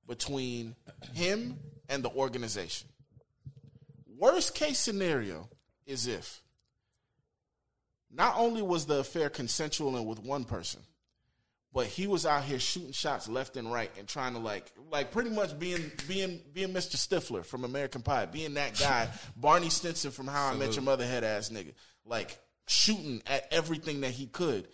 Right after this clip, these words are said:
Speaker 1: while he has this situation going on that she does want it and everything's going well.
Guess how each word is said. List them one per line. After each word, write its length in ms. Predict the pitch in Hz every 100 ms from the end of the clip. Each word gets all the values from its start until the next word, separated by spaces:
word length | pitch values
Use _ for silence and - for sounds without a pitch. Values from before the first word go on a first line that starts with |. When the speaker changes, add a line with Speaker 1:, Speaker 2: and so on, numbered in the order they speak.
| - _ _
Speaker 1:
while 260 | 120 139 147
he 300 | - 196 190
has 380 | 151 196 202 143
this 240 | 170 202
situation 560 | 202 190 180 165 156 151
going 200 | 151 147
on 140 | 139
that 160 | 123 - -
she 200 | - 180
does 320 | 151 226 135
want 220 | 120 110
it 60 | 107 -
and 80 | 131
everything's 400 | 147 143 156 123
going 260 | 147 120 131
well. 360 | 156 87 -